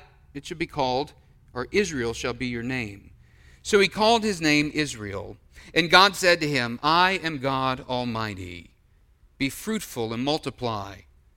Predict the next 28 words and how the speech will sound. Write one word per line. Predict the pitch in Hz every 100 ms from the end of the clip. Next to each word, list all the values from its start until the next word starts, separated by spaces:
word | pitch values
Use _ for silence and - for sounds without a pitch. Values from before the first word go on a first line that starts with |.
| _ _ _
A | 156
nation | 196 240 233 208
and | 180 170
a |
company | - 233 247 226
of | 185
nations | 180 - 185
shall | - 170
come | - 240
from | 254 220
you, | 160 143 151 - -
and | 190 185
kings | - 269 277
shall | - 214
come | 226 226
from | 226 208
your | 190 180
own | 190 226 214
body. | 175 147 113 101 104 - _ _ _
The | -
land | 147 190 214
that | 190
I | 175 175
gave | 165 165 160
to | 165 156
Abraham | 170 175 170 160 160 160
and | 127
Isaac, | 127 139 107 107 123 -